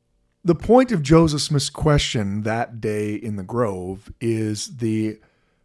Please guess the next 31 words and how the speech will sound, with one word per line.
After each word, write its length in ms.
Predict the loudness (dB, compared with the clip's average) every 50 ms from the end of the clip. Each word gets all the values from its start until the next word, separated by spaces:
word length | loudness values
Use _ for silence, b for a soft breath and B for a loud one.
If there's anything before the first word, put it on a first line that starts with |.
| _ _ 2 8
utter 360 | 8 10 12 12 10 10 8
confusion 1160 | 4 2 0 0 0 0 0 0 2 4 4 4 4 2 0 -4 -6 -6 -8 -8 -10 -10 -12 _ _ _
that 140 | -6 -4 -2
he 100 | -2 -2
saw 360 | -2 0 2 2 4 2 2
around 460 | 0 -2 0 0 0 2 2 0 0
him 160 | 0 -2 0 0
in 100 | -2 -2
the 80 | -2
religious 500 | -2 -2 -2 0 0 -2 -2 -2 -6 -6
world. 480 | -6 -4 -2 -2 -2 -4 -6 -10 -18 -20 _ B B B B B B
In 120 | 6 8
his 180 | 8 8 8 8
multiple 520 | 6 8 10 10 10 8 6 2 4 4
accounts 340 | 4 6 6 6 6 6 4
that 80 | 4 2
he 60 | 6
gives 220 | 10 10 10 10
of 60 | 8 0
the 60 | 4
first 240 | 6 6 6 8 8
vision, 380 | 8 8 8 8 6 4 2 b b b b b b b b b b
one 340 | -10 -4 0 4 4 4 4
of 80 | 6
the 100 | 6 4
things 360 | 6 6 4 4 4 4 2
that 140 | 2 4 4
is 100 | 4 2
pretty 320 | 2 0 0 2 2 2 0
consistent 760 | 0 0 0 0 0 0 0 0 0 0 0 0 -2 0
is 480 | 2 4 6 8 8 8 8 6 2 -4